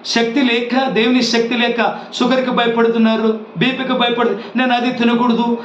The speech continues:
నేను ఇది తినకూడదు" అని సంఘస్థులకు చెప్తున్నారండి. "నేను ఇది తినకూడదు, అది తినకూడదు." ఏమన్నా ఆలోచన ఉందండి? ప్రభునేసు క్రీస్తు మరణము జయించి లేచాడని, శక్తి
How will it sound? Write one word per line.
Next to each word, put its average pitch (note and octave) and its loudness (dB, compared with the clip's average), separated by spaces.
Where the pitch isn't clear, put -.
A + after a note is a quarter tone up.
నేను B3+ 2
ఇది B3 0
తినకూడదు" A#3+ 0
అని A#3 2
సంఘస్థులకు A3+ 0
చెప్తున్నారండి. G3+ 0
"నేను A3 2
ఇది A3 0
తినకూడదు, A#3 2
అది G#3+ -2
తినకూడదు." A3+ 2
ఏమన్నా G3 2
ఆలోచన A3+ 2
ఉందండి? A#3 2
ప్రభునేసు B3+ 2
క్రీస్తు C4 0
మరణము A#3+ 2
జయించి B3 0
లేచాడని, A#3 2
శక్తి A3+ 0